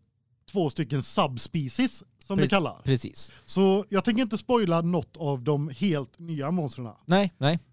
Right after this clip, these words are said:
Speaker 1: Men jag ska, jag kommer säga att det finns ett nytt skelett
Speaker 2: Mm.
Speaker 1: som används till flera monster.
Speaker 2: Ja.
Speaker 1: Eh, men de gör ju olika saker och ser ju olika ut.
Speaker 2: Jajamän.
Speaker 1: Eh, men när ni spelar så kommer ni veta vad jag pratar om, för det skelettet används på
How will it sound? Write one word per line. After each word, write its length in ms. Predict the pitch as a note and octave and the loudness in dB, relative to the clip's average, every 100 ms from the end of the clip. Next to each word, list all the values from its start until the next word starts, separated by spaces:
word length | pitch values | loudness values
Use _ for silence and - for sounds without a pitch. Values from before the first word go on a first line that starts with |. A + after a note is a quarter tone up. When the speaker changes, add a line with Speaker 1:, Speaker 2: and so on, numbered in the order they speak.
| - | -4
Speaker 1:
Men 140 | G3 | 2
jag 120 | A3 | 2
ska, 220 | - A3 | 2 0
jag 140 | A3 G3+ | 0 0
kommer 180 | A3+ A3 | 2 2
säga 340 | B3+ A#3+ F3+ | 2 2 2
att 240 | F#3 E3 - | 0 -2 -4
det 160 | F3 F3+ | -10 -4
finns 520 | A#3 B3 A3 - - _ _ _ _ G3+ | 0 -2 -4 -10 -14 _ _ _ _ -2
ett 100 | G#3+ | 2
nytt 180 | F#3+ | 0
skelett 600 | - - E3 A3+ _ - - _ - | 0 0 2 0 _ -20 -20 _ -4
Speaker 2:
Mm. 200 | C3+ E3+ _ | -2 -2 _
Speaker 1:
som 240 | - F3+ | 0 0
används 440 | G#3+ E3+ D3 C#3+ - | 2 2 2 -2 -4
till 100 | D3 | -6
flera 360 | E3+ D3+ C3 | -2 0 0
monster. 480 | C#3+ C#3 A#2 C#3+ G3 G#3+ - | -2 -4 -4 -2 -4 -4 -10
Speaker 2:
Ja. 200 | A2+ D3+ - _ - | -6 -4 -6 _ -6
Speaker 1:
Eh, 240 | D3+ D3+ D#3 | 0 2 4
men 140 | E3 | 4
de 80 | F3 | 6
gör 120 | F3+ | 6
ju 80 | D3 | 4
olika 300 | D#3+ C3 B2+ | 2 0 -4
saker 340 | E3 E3 - | -2 -2 -2
och 80 | B2 | -6
ser 140 | - C#3+ | -2 0
ju 60 | |
olika 300 | C#3 D3 B2+ D#3 | 0 -2 -2 0
ut. 240 | G#3+ C#3+ | 2 0
Speaker 2:
Jajamän. 340 | C#3+ A#2 A#2 G#2+ - - | 0 0 0 -2 -8 -6
Speaker 1:
Eh, 340 | E3+ E3 E3+ | 2 4 4
men 140 | E3+ G#3 | 4 4
när 120 | A#3 | 4
ni 100 | A3+ | 2
spelar 420 | - C4 G3 D#3+ | 0 0 2 0
så 80 | - | 0
kommer 160 | E3+ D#3+ | 0 2
ni 80 | |
veta 320 | D#3 E3 - B2+ | 2 0 -2 -4
vad 180 | C#3 | -4
jag 120 | A#2 - | -4 -4
pratar 360 | D#3 B2 C#3 | -4 -2 -2
om, 80 | D3 | -2
för 80 | D3+ | 0
det 120 | E3 - | -2 -2
skelettet 380 | F3 C3+ - C3 | -4 -4 -6 -8
används 480 | D#3 C3+ B2+ A#2+ - | -4 -4 -4 -6 -10
på 960 | - C3 B2+ B2+ C3 C3 C3 C3+ C3+ | -8 -4 -2 0 -2 -2 -4 -4 -6